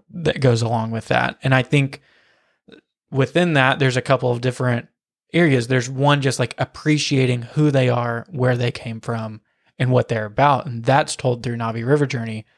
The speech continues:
But then about how do we rebuild this and how do we make amends and how do we move forward together,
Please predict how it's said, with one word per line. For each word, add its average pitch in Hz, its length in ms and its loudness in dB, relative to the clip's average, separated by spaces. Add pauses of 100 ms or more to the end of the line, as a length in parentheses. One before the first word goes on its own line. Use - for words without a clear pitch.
(580)
But - 180 -2
then 123 460 0
about 117 480 -4 (140)
how 160 160 2
do 185 60 4
we 175 140 4
rebuild 127 480 2
this 113 240 -4
and 123 80 -2
how 127 160 0
do 127 80 2
we 127 80 2
make 120 220 -2
amends 123 420 -4
and 123 80 -6
how 123 140 -2
do 127 80 -2
we 123 120 2
move 123 240 0
forward 120 420 -6
together, 123 580 -2